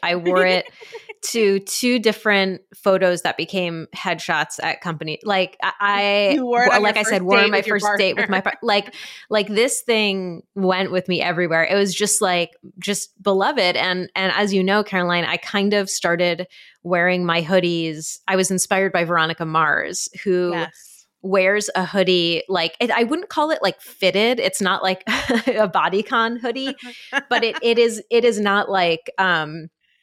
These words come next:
Speaker 1: it's not like a baggy lay
Speaker 2: No, it's,
Speaker 1: around the
Speaker 2: it's,
Speaker 1: house
Speaker 2: it's
Speaker 1: hoodie.
Speaker 2: literally the size of your, uh,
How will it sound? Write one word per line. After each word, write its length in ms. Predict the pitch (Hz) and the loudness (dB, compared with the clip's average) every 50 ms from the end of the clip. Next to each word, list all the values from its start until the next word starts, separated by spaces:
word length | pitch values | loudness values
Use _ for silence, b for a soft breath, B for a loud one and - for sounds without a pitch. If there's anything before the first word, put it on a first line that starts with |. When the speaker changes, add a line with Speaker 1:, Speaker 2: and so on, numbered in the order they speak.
| _ _ _ _ _ _ _ _ - | _ _ _ _ _ _ _ _ -4
Speaker 1:
it's 160 | - 240 233 226 | -4 -4 0 0
not 180 | 247 240 - - | 0 0 2 0
like 160 | 247 233 - - | 0 -2 0 -2
a 80 | 202 196 - - | -2 -2 -2 -2
baggy 800 | - 180 175 180 185 180 180 185 180 175 170 165 160 156 170 160 - _ _ _ _ _ _ _ _ _ _ | -2 0 0 0 -2 0 0 0 2 2 2 2 2 0 -4 -8 -12 _ _ _ _ _ _ _ _ _ _
lay 300 | 185 202 190 180 180 175 | -2 0 2 2 4 4
Speaker 2:
No, 120 | 170 156 - | 4 4 4
it's, 120 | 165 247 | 4 2
Speaker 1:
around 240 | - 165 165 175 165 - - | 2 0 -2 -4 -8 -2 0
the 60 | - | 0
Speaker 2:
it's, 80 | 277 - | 0 0
Speaker 1:
house 240 | - 214 190 185 | 0 0 0 0
Speaker 2:
it's 160 | 185 - - - | 0 0 -2 -2
Speaker 1:
hoodie. 280 | 185 185 - - - | -2 -4 -4 -4 -2
Speaker 2:
literally 380 | - 311 320 339 339 320 302 269 | -2 0 2 2 2 2 0 0
the 140 | 226 233 220 | -2 -2 -4
size 500 | - - 247 226 226 240 247 240 214 240 | -2 -2 0 2 2 2 0 0 -2 -2
of 100 | 220 196 | -2 -2
your, 340 | 202 208 208 202 196 - | 0 0 2 2 0 0
uh, 60 | - | -4